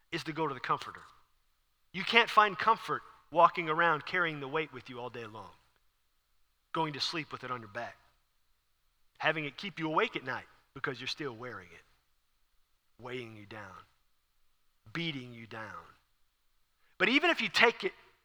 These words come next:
the weight, and you drop it at Jesus' feet, giving your mourning to the Comforter,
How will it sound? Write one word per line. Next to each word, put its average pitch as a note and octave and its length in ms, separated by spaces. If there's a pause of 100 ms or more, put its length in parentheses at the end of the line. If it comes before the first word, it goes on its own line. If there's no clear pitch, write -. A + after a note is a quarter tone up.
(120)
the D#3+ 100
weight, E3+ 380 (540)
and E3+ 100
you E3+ 80
drop F#3+ 520
it B3+ 60
at F3+ 140
Jesus' F#3 480
feet, E3+ 340 (1500)
giving F#3 240
your E3 80
mourning G#3+ 520 (680)
to F#3 120
the D#3 80
Comforter, D3 560